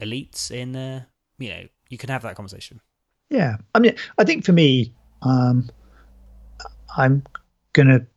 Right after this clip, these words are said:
Speaker 2: I have been listening to the Stormcast, um, podcast from Games Workshop, but I'm, I'm not sure where Kill Team lives. Does that live in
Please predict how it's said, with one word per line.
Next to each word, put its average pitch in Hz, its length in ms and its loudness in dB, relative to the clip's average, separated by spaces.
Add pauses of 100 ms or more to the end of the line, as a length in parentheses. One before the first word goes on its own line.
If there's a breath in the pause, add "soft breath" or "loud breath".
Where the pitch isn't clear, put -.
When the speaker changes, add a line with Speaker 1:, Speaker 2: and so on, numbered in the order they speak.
(380)
Speaker 2:
I 123 180 0
have 180 260 0
been 143 140 6
listening 127 320 0
to 127 120 -6
the 117 500 -4 (180)
Stormcast, 113 640 -4 (640)
um, 113 500 -2 (540)
podcast 120 400 2
from 117 400 6 (800)
Games 107 240 -2
Workshop, 123 400 -2
but - 340 -2 (260 loud breath)
I'm, 139 280 6 (260)
I'm 143 80 6
not 160 180 4
sure 147 340 6 (180)
where 135 200 6
Kill 135 280 -2
Team 131 380 0
lives. 127 340 2
Does 135 160 -8
that 208 160 -2
live 170 180 2
in 160 180 2